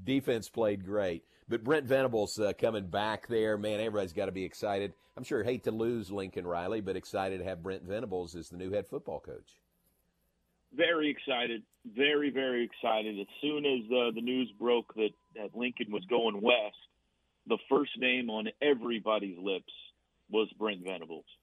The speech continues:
Speaker 2: And, uh, we loved him when he was here. Uh, we have been admiring the work he's done from afar at Clemson,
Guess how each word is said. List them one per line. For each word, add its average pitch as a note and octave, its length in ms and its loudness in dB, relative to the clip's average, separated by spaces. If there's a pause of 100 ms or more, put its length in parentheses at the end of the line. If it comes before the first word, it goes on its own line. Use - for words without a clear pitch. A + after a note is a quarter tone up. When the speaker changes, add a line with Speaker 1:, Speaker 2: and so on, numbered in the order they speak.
(100)
Speaker 2:
And, F#2 400 -4
uh, F2+ 140 -2
we A#2 120 4
loved C3 320 6
him C#3 120 4
when B2+ 120 -2
he A2+ 60 -2
was G#2+ 200 -2
here. D3 280 2 (920)
Uh, G2 160 -8
we G#2+ 300 -4
have A2 260 -4
been A2 340 -2
admiring B2 840 2 (500)
the A2+ 80 2
work B2 280 4
he's A2 180 -6
done A#2 280 0
from A2 160 -2
afar B2 500 4
at G#2+ 80 -4 (140)
Clemson, C3+ 580 0